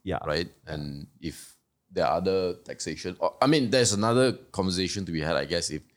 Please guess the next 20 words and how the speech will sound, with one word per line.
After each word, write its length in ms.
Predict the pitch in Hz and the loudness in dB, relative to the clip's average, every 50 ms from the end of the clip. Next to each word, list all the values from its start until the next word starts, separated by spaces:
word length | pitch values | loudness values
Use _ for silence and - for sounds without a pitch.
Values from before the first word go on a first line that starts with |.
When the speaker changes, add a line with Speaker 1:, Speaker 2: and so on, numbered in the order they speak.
| _ _ _ _ _ _ | _ _ _ _ _ _
Speaker 2:
assuming 440 | _ 104 - - 113 113 123 131 123 | _ 0 2 4 6 6 6 6 6
we 80 | 107 101 | 4 4
get 140 | 82 110 82 | 2 4 4
all 180 | 90 110 117 117 | 6 6 6 4
the 140 | 104 95 | 2 0
good 240 | 87 85 101 101 - | -2 -2 -4 -2 0
tax 180 | - 80 - - | -2 -2 0 0
revenue, 300 | 92 90 87 87 95 98 | 0 0 0 0 0 2
whether 440 | 90 90 87 90 101 101 98 95 90 | 2 2 4 4 4 4 4 4 2
they 240 | 80 - 85 90 92 | 0 -4 -4 -2 0
will 100 | 85 80 | 0 2
still 240 | 73 - - 110 101 | 0 0 2 2 4
want 160 | 90 90 82 | 4 2 2
to 80 | - 92 | 0 -4
give 240 | 85 82 92 - - | -2 -2 -4 -4 -2
the 100 | - - | -2 -2
Sarawakian. 560 | 78 - 80 78 71 76 76 - - - 92 | 0 2 2 2 2 2 0 0 0 2 4
That's 160 | 107 113 107 | 4 4 4
another 320 | 110 104 101 101 104 113 110 | 4 4 4 4 6 4 4
separate 420 | - - 101 - - - 117 - | 4 4 2 2 2 2 2 2